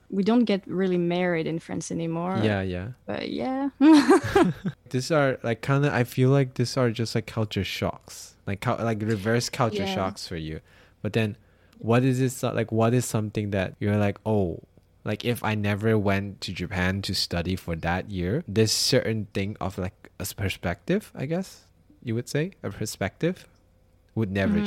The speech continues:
Speaker 2: change." Like, how, for me, if I never went to Japan, if I never came to Japan, I don't think I would be so, like, interactive with foreigners.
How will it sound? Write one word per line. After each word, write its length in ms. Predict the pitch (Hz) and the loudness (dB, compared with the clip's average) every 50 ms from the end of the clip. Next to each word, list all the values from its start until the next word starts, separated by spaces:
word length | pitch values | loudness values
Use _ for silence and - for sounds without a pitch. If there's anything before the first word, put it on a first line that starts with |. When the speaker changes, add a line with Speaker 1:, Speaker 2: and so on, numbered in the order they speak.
| - 80 | -2 -4
Speaker 2:
change." 320 | 76 76 85 - - - _ _ _ _ _ _ _ - | -6 -8 -12 -14 -18 -20 _ _ _ _ _ _ _ -4
Like, 260 | 110 101 98 - - - - - | -2 -2 -2 -2 -6 -18 -10 -6
how, 380 | 101 101 101 101 98 98 - - _ _ _ _ _ _ _ _ _ _ | -4 -4 -2 -2 -4 -4 -6 -8 _ _ _ _ _ _ _ _ _ _
for 140 | - 110 101 | -8 -6 -4
me, 320 | 104 107 104 98 95 - _ _ _ _ _ _ _ _ _ _ _ _ _ _ _ _ _ _ - - | -2 -2 -2 -2 -4 -8 _ _ _ _ _ _ _ _ _ _ _ _ _ _ _ _ _ _ -4 -2
if 160 | 117 117 120 | -2 0 2
I 120 | 127 123 | 2 2
never 360 | 120 110 107 107 110 117 127 123 117 | 2 2 2 2 2 4 4 4 4
went 440 | 107 104 104 104 101 104 98 - - | 4 2 2 2 0 -2 -6 -8 -8
to 180 | - - 98 | -6 -6 -6
Japan, 440 | 87 - 87 78 - - 82 87 90 - | -6 -4 -6 -6 -6 -4 -6 -6 -6 -4
if 120 | 113 117 | -4 -2
I 120 | 110 107 107 | 0 0 0
never 240 | 101 98 98 107 107 | 0 0 0 0 -2
came 260 | - - 98 101 101 | -2 0 -2 -2 -2
to 100 | - 95 | -4 -8
Japan, 560 | - - - 92 87 80 82 82 98 147 185 _ - | -10 -8 -8 -6 -6 -4 -4 -4 -6 -6 -8 _ -6
I 140 | - 107 | -2 0
don't 240 | 110 117 123 135 143 | 2 4 4 2 2
think 260 | 139 - 131 120 127 | 2 0 0 0 2
I 40 | 107 | 2
would 180 | 113 120 120 110 | 2 2 2 2
be 100 | 110 104 | 0 -2
so, 380 | - - - - 107 104 104 | -2 -2 -2 0 0 2 2
like, 280 | 101 98 92 90 - - | 2 0 0 -2 -4 -6
interactive 640 | - 101 95 101 98 98 92 98 - - 101 90 - | -8 -6 -4 -2 -2 -2 -2 -4 -4 -6 -6 -6 -4
with 100 | 90 85 | -6 -6
foreigners. 720 | - - 90 90 95 98 90 73 67 - - - - - | -6 -2 -2 0 0 0 -2 -4 -8 -12 -12 -14 -16 -16